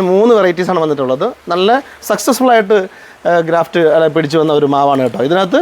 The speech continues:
പ്രിയൂര്, നാംഡോക്കുമായി, ആ, പിന്നെ, ആ, റെഡ് ഡ്രാഗൺ, മൂന്ന് ഇനങ്ങളാണ് നമ്മൾ മെയിനായിട്ട് ചെയ്തിട്ടുള്ളത് കേട്ടോ. പ്രധാനമായും നമ്മൾ ഗ്രാഫ്റ്റ് ചെയ്ത് കഴിഞ്ഞാൽ അത് ഉറപ്പായിട്ടും കായ്ക്കണമെന്ന്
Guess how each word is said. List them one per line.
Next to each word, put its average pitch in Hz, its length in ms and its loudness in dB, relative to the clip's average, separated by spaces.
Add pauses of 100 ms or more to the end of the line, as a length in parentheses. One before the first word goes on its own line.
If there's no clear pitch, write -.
(120)
പ്രിയൂര്, 185 460 2 (520)
നാംഡോക്കുമായി, 180 760 0 (480)
ആ, 160 40 2 (340)
പിന്നെ, 165 280 2 (1600)
ആ, - 20 0 (380)
റെഡ് 165 180 -2
ഡ്രാഗൺ, 131 260 -2 (600)
മൂന്ന് 269 320 4
ഇനങ്ങളാണ് 185 320 0
നമ്മൾ 156 180 0
മെയിനായിട്ട് 143 300 -2
ചെയ്തിട്ടുള്ളത് 120 360 0
കേട്ടോ. 107 160 -6 (1000)
പ്രധാനമായും 208 720 0 (480)
നമ്മൾ 185 180 2 (560)
ഗ്രാഫ്റ്റ് 156 440 -2
ചെയ്ത് 208 260 2
കഴിഞ്ഞാൽ 180 360 0 (160)
അത് 156 160 -2
ഉറപ്പായിട്ടും 208 580 0 (140)
കായ്ക്കണമെന്ന് 196 720 0